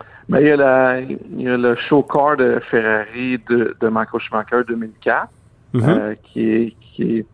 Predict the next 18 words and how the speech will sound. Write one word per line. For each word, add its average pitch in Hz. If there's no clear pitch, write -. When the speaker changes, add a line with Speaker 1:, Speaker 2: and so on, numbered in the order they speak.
Speaker 1:
l'exemple 120
du, 113
euh, 113
de 113
son 117
septième 110
titre, 151
là. 220
Donc, 120
c'est 113
l'année 110
la 113
plus -
mythique, 113
là, 127
en 104
Formule 107
un, 127